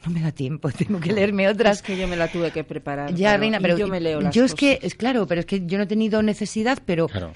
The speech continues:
Speaker 1: me hago esa pregunta porque me la he hecho en muchísimos casos. "Pero te lo has leído, la Constitución española", siempre digo a mis alumnos,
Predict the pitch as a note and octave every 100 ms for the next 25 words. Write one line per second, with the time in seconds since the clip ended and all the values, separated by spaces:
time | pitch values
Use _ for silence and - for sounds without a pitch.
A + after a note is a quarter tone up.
0 | - - E3+ G#3+ A#3 A3 B3 F#3+ D3 C3
1 | D3 F#3+ F3+ B2+ - C#3+ - E3+ E3+ -
2 | G2 G2+ F2 - C3+ C3 C#3 F#3 A3+ F3+
3 | A#2+ A2 C3+ C#3 C#3 C3+ A3+ G3 F3+ F#3+
4 | E3 D3+ D3+ C3+ C3+ A#2+ A#2 A2